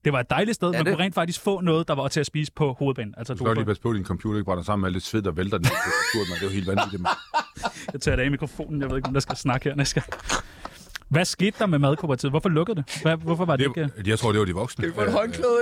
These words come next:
Speaker 2: ind?
Speaker 3: ja, der var jo, øh, der var sgu nogle, der var jo mange bag det der, T V to og Coop og alt muligt, ikke? Øh, og vi fik lov til at køre det et, øh, et års tid. Jeg tror, det var for dyrt.
Speaker 1: Okay.
Speaker 3: Tror jeg. Ikke noget, jeg ved noget om, men... Øh,
Speaker 1: Men I sendte live derindefra alle hverdage, ikke? Stod og lavede mad sammen?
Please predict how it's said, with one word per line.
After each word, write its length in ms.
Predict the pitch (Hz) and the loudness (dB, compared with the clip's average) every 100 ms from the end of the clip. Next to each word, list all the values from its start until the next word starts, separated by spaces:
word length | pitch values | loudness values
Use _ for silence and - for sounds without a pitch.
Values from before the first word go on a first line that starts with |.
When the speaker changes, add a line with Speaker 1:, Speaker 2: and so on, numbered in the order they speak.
| 233 | 2
Speaker 2:
ind? 180 | - - | 0 -4
Speaker 3:
ja, 80 | 98 | -2
der 80 | 120 | -2
var 160 | 104 101 | 0 2
jo, 280 | 98 95 90 | 2 0 0
øh, 140 | 82 80 | -2 0
der 60 | |
var 120 | 110 107 | 0 0
sgu 160 | - | -4
nogle, 320 | 85 82 73 | -4 -4 -6
der 100 | 73 | -6
var 80 | 82 | -4
jo 80 | 85 | -2
mange 300 | 76 85 107 | -2 -2 0
bag 180 | 95 87 | 0 0
det 120 | 90 | 0
der, 160 | 92 80 | -2 -4
T 140 | - | -6
V 80 | 82 | -6
to 280 | - 95 107 | -2 -2 -2
og 300 | - 73 73 - | -6 -10 -10 -2
Coop 420 | 98 95 73 73 | 0 0 -4 -6
og 60 | |
alt 120 | 76 78 | -6 -4
muligt, 380 | 87 92 - | -2 -2 -4
ikke? 160 | 80 73 | -6 -6
Øh, 60 | 73 - - - - - | -10 -16 -20 -20 -14 -6
og 100 | 80 | -4
vi 60 | |
fik 160 | 71 90 | 0 0
lov 120 | 85 | 2
til 120 | - | 2
at 80 | 92 | 0
køre 180 | - 104 | 2 0
det 120 | 104 87 | 2 -2
et, 160 | - | -2
øh, 300 | 82 78 76 | -4 -2 -2
et 120 | 76 90 | -2 -2
års 160 | 85 | -2
tid. 220 | - 196 - - | -2 -4 -4 -10
Jeg 100 | - | -6
tror, 160 | 98 | -2
det 80 | 92 | 0
var 180 | 90 80 | 0 0
for 120 | - - | -4 -2
dyrt. 280 | 143 185 - - _ _ - | -2 -2 -6 -20 _ _ -2
Speaker 1:
Okay. 240 | 165 147 - _ | 0 0 -4 _
Speaker 3:
Tror 140 | - 120 | -2 -2
jeg. 80 | 85 - | -2 -2
Ikke 160 | 123 127 | 0 4
noget, 160 | 98 | 4
jeg 80 | 87 | 4
ved 100 | 104 | 2
noget 140 | 117 101 | 0 0
om, 60 | |
men... 220 | 98 87 80 | -2 -2 -4
Øh, 200 | 80 78 | -4 -2
Speaker 1:
Men 140 | 151 143 | 0 2
I 60 | 139 | 2
sendte 340 | - 123 117 | 2 2 2
live 340 | 123 131 170 170 | 2 4 2 0
derindefra 480 | 160 147 156 139 127 - _ _ - | 0 2 2 0 0 -4 _ _ 0
alle 160 | 147 | 2
hverdage, 320 | 151 127 151 151 | 4 2 2 0
ikke? 120 | - | 0
Stod 140 | 143 | 0
og 60 | 131 | 2
lavede 120 | 123 | 4
mad 140 | 120 | 4
sammen? 280 | 135 127 131 | 2 2 0